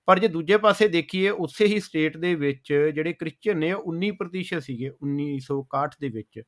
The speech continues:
ਅੱਜ ਤੋਂ ਕਰੀ-, ਕਰੀਬ ਕਿ ਸੱਤਰ ਸਾਲ ਪਹਿਲਾਂ। ਪਰ ਇਹ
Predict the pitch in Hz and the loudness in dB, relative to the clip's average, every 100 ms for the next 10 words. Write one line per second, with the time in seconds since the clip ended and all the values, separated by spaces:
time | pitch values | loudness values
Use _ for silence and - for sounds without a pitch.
0 | _ _ - 147 139 151 156 160 160 _ | _ _ -2 -2 0 -2 -2 -6 -8 _
1 | - 147 139 139 139 156 147 139 135 120 | -6 -4 -2 -4 -6 -6 -4 -4 -2 -4
2 | 123 120 127 - - - - 202 202 233 | -6 -6 -8 -10 -20 -2 8 10 12 12
3 | 240 214 202 202 202 208 | 10 6 0 2 4 4